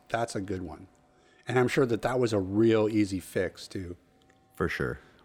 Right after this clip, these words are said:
Speaker 1: Well, als-, although there's a quote that maybe changes that. Quote, "It looks simple,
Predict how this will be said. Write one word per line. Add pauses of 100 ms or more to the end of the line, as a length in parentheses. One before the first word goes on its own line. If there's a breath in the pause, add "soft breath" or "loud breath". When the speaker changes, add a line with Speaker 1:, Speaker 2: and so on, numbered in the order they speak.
Speaker 1:
Well,
als-,
although
there's
a
quote
that
maybe (1160 loud breath)
changes
that. (160)
Quote,
"It
looks
simple,